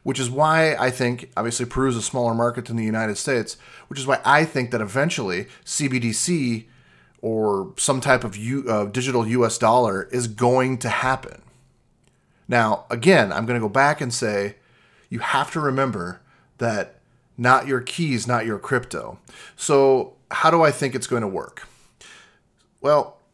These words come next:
I don't think that the federal government is going to make all banks irrelevant. I don't think that the C B D C is going to skip past the banks and go directly from the U S government to the people. I just,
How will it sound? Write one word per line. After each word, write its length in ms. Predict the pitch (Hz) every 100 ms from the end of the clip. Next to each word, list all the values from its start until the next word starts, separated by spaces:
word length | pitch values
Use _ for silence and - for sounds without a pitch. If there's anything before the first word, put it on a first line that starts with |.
| _
I 80 | 160
don't 320 | 151 185 196
think 300 | - 151 139
that 120 | 127
the 60 | -
federal 360 | - 131 131 117
government 400 | 117 110 107 -
is 120 | 104
going 220 | 110 107
to 320 | - 110 101 92
make 360 | 107 104 -
all 180 | 95 98
banks 420 | 95 98 92 -
irrelevant. 640 | 82 101 90 85 71 78 - -
I 80 | 107
don't 200 | 110 113
think 380 | - 127 127 123
that 160 | 120
the 80 | 110
C 180 | - 120
B 140 | 113
D 160 | 113 110
C 480 | - 127 127 127 123 - -
is 160 | 107 107
going 300 | 113 110 104
to 500 | - 107 101 92 - _ _ _ _ _
skip 580 | - - - 139 131 -
past 640 | 127 113 110 110 - - - _ - _ _
the 80 | 107
banks 340 | 127 131 123
and 160 | - 107
go 160 | 110 107
directly 340 | 104 107 113
from 140 | 110
the 80 | 104
U 160 | 98 104
S 100 | 101
government 380 | 110 98 98 92
to 80 |
the 80 | 95
people. 380 | 87 90 80 73
I 80 | 110
just, 260 | 104 90